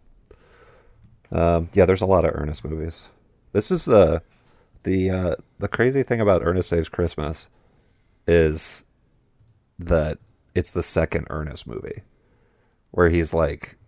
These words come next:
I mean, I guess they, a bu-, they, it gets pretty wild immediately after. I thought that Ernest Goes to Jail would be the second movie because it's still, like, based in some sort of reality, you know? But it's like they, he goes to camp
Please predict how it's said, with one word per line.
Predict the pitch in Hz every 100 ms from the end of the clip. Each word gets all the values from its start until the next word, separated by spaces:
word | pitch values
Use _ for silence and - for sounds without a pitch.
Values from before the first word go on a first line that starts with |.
| _
I | 107
mean, | 117
I | 117
guess | 123
they, | - 104
a | -
bu-, | 82 85 -
they, | 85
it | 78 80
gets | 80 80 -
pretty | 90
wild | 76 73 76 80 90 - _ -
immediately | 85 78 78 78 76
after. | 76 - 78 76 73 _ _ _ 104
I | 135
thought | 165 151
that | 117 104
Ernest | 90 92 -
Goes | 85
to | 73
Jail | 71 76
would | 50
be | -
the | 65
second | - - - -
movie | - -
because | 98 87
it's | 82 -
still, | 98
like, | 85 78 -
based | 78 78
in | 82
some | 80 85
sort | 82 85
of | 82
reality, | 78 76 90 85 92 95 _ _ _ _ _ _ _ -
you | 87
know? | 85 85 85 _ _ _ _ _ _
But | - 82
it's | 95
like | 82
they, | 87 85 80 - _ _
he | 92 92 85 78 - -
goes | 87 101
to | -
camp | - 90 82 80 -